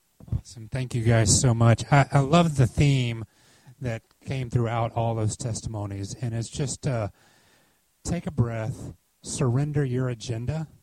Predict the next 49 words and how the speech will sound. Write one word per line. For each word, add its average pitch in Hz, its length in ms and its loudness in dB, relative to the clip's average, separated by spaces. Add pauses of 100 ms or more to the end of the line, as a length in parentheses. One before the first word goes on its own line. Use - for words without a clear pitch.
(840)
and 135 100 -6
just 117 160 -4
make 113 220 -6
yourself 110 280 -8
available. 95 540 -10 (720)
I 156 40 -8
mean, 151 100 -6
that's 196 180 -8
it, 139 180 -6
isn't 113 220 -4
it? 180 180 -6
I 175 40 -6
mean, 160 240 -6 (340)
I 165 80 -8
think 214 220 -4
in 185 80 -2
our 160 100 -2
Christian 160 400 -4
life, 135 220 -4
sometimes 156 500 -2
we 143 140 2
get 139 160 -8
so 156 280 0
caught 151 320 -2
up 127 280 -4
in 120 280 -6 (300)
what 135 240 2
I 135 160 -2
have 139 280 -2
to 143 100 -6
do 120 260 -2
for - 180 -8
God. 143 420 -6 (380)
Can 156 120 -2
I 139 80 0
just 165 240 -2
remind 135 320 -2
you, 135 80 -4
God's 123 280 -2
already 120 200 -2
done 110 280 -2
everything? 123 600 -4 (640)
Like, 123 100 -2
that's 131 200 -2
not 180 180 0
something 160 480 -2
we 160 160 0
have 139 320 -4
to, 127 240 -2